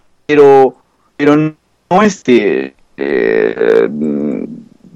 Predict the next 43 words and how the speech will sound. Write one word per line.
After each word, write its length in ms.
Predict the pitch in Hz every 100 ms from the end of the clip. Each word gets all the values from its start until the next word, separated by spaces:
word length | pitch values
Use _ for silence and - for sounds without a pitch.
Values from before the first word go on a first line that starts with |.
| 143
lo 280 | 127 135
que 100 | 127
me 80 | 151
atrajo 340 | 151 214 220 180
de, 160 | 135
de, 200 | 117 113
de, 220 | 104 120 107
de, 160 | 113
del 380 | 104 107 117 107
cristianismo 460 | 123 117 117 160 175
o 240 | 123 117
de, 320 | 110 110 - 123
o 140 | 107
de 100 | 113
Jesús 380 | 120 127 147 262 -
no 160 | 156
fue, 420 | 151 160 160 151 - - - _ _
no 480 | 196 151 160 160 180
fue 160 | 180
el 120 | 185 -
que 200 | 147 131
haya 260 | 139 160
muerto 380 | 139 143 147 151
por 240 | 104 95
nosotros 760 | 95 92 95 92 107 143 120 101
ni 80 | 104
nada 240 | 117 117
de 60 | 113
eso. 200 | - 107 _ _ -
O 120 | 120
sea, 120 | 139
la 80 | 127
verdad 200 | 135 160
es 80 | 196
que 80 | 165
yo 100 | 175
creo 140 | 175
que, 100 | 180
que 200 | - 202
eso 120 | 190
es 80 | 220
que 120 | 185
lo, 100 | 143